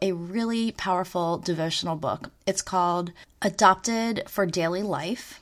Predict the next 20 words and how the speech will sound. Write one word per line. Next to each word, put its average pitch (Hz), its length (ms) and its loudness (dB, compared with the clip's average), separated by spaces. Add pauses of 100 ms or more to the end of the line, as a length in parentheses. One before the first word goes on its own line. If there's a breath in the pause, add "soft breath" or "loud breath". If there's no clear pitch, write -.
(160)
And 196 240 4
so 220 140 4
in 214 160 4
addition 247 480 4
to 247 100 -2
the 208 140 0
download 175 460 2
and 180 120 0
the 175 60 -4
little 170 240 -2
sh-, - 240 0
cheat - 340 0
sheet, - 520 -2 (100)
Wendy 220 380 4
is 196 180 -2
also 180 720 2 (340)
gifting 190 440 -2
us - 480 -2 (180)
a 190 80 4
week-long 180 760 2